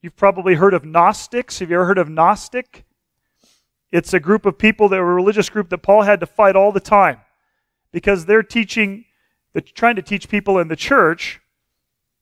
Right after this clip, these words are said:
that it was all about revelation, special knowledge that had to be given to you. It's just to the select few. Clearly, Paul wanted people to know something about knowledge here. Now, verse one again, let's look at it.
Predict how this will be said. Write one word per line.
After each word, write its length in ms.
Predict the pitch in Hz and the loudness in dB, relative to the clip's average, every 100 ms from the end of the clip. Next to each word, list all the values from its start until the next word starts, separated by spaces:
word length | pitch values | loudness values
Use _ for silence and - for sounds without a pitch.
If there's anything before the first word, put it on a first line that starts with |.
| _ | _
that 100 | 185 | 0
it 40 | 214 | 2
was 100 | 190 | 2
all 160 | 233 | 2
about 260 | 233 208 196 | 4 2 2
revelation, 720 | 214 190 180 208 196 170 127 | 0 2 2 0 0 -8 -10
special 540 | - - 214 - 208 | -12 0 0 0 -4
knowledge 840 | 180 180 185 165 127 127 - - - _ _ _ - | 0 4 4 2 -6 -16 -16 -16 -18 _ _ _ -6
that 100 | 165 | 0
had 160 | 208 | 0
to 60 | 185 | -2
be 100 | 180 | -6
given 300 | 156 202 190 | -4 -4 -6
to 140 | - | -8
you. 120 | 170 151 | -6 -6
It's 80 | |
just 180 | 196 190 | -8 -8
to 120 | - 180 | -8 -6
the 100 | 165 | -6
select 460 | - 196 202 185 | -2 0 0 0
few. 500 | _ 202 208 151 110 _ _ _ _ _ _ _ _ _ _ _ _ _ _ _ _ - | _ -6 -2 -2 -6 _ _ _ _ _ _ _ _ _ _ _ _ _ _ _ _ -4
Clearly, 400 | 202 226 214 202 | 2 4 2 0
Paul 320 | - 220 208 | 2 4 2
wanted 280 | 208 202 165 | 0 -6 -6
people 280 | 214 202 185 | -6 -4 -4
to 180 | - | -4
know 680 | 170 170 220 190 151 170 - _ _ | -4 -2 2 4 2 0 -4 _ _
something 500 | - - 233 - 202 | -12 -4 -2 -4 -8
about 300 | 180 180 190 | 0 2 2
knowledge 580 | 175 190 208 196 151 135 | 0 2 4 2 -4 -10
here. 340 | - 139 127 _ _ _ _ _ _ _ _ _ _ _ _ _ _ _ _ _ _ _ _ - | -8 -8 -10 _ _ _ _ _ _ _ _ _ _ _ _ _ _ _ _ _ _ _ _ -8
Now, 120 | 165 | -2
verse 340 | 165 226 - | 0 0 -2
one 180 | 220 208 | -4 -4
again, 260 | 175 185 160 | -2 -4 0
let's 200 | 175 - | -2 -2
look 140 | 180 | -2
at 160 | 151 | -2
it. 80 | 123 | -4